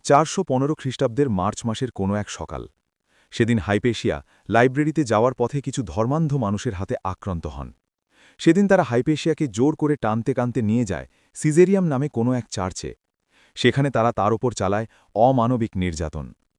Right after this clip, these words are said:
তাদের পাশবিক অত্যাচারে মাত্র পঁয়তাল্লিশ বছর বয়সে মারা যান হাইপেশিয়া। তার মৃতদেহ টুকরো টুকরো করে পুড়িয়ে ফেলা হয়। মানুষ কতটা জঘন্য হলে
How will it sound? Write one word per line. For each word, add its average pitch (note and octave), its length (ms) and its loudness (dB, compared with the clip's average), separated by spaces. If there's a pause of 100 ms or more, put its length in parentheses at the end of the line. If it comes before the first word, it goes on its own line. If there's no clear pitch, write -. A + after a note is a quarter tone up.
(360)
তাদের B2+ 220 6
পাশবিক C3+ 480 2
অত্যাচারে C3 420 0
মাত্র G#2 360 -2
পঁয়তাল্লিশ C3+ 560 0
বছর A2 260 -2
বয়সে F2 360 -2 (340)
মারা G#2+ 280 6
যান G#2+ 180 2
হাইপেশিয়া। E2+ 640 -6 (680)
তার C3+ 160 8
মৃতদেহ C3 500 2
টুকরো - 340 -2
টুকরো C#3 280 -2
করে C3+ 200 0
পুড়িয়ে B2 360 0
ফেলা D#2 240 -8
হয়। C2 220 -12 (600)
মানুষ C#3 400 4
কতটা D#3 360 2
জঘন্য A#2 460 4
হলে G2+ 260 2